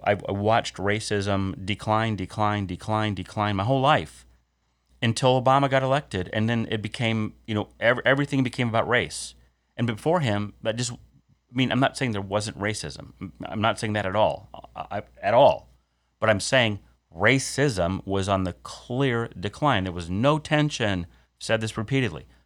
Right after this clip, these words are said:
I go to my gym. You know where I live. It's one of the most culturally diverse places in America. I go to my gym, and there's a whole bunch of African Americans. There are Middle East people. There are Asian people. There are people from everywhere on the freaking planet. There are Russians.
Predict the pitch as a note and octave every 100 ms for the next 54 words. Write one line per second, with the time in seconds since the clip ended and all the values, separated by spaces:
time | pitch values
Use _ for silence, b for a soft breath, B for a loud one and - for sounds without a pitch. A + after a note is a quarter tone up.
0 | _ F2 A#2+ B2+ B2 G#2+ C3 G#2 D#2+ -
1 | - F#2+ A#2 A2+ B2 A#2+ A2+ A2 A#2 A#2
2 | D#2+ E2+ - G#2 G#2 G2+ G2 G2+ - G#2+
3 | G#2+ A2 G2 G2+ G#2+ - - G#2+ G#2+ G#2+
4 | A2+ A2+ A2+ A#2 - - b b b b
5 | - A2 B2 C3+ B2+ A2 C3+ G#2 F#2+ F2
6 | E2+ A#2 B2 B2 A#2+ F#2+ E2 b b b
7 | - G#2+ A2 G#2+ G#2+ A#2+ A#2 F#2+ F2 -
8 | E2 E2+ G#2 G#2+ G#2+ - F#2+ - F2 F2+
9 | E2+ E2 - A2+ G#2+ G2+ F2 F#2 - D#2
10 | F#2+ F2+ - C#3+ C3+ - G#2+ A#2+ C3+ B2+
11 | G#2 F2 - C3 F#2 - A2 A2+ A2 C#3+
12 | F3 - D#2+ C#2+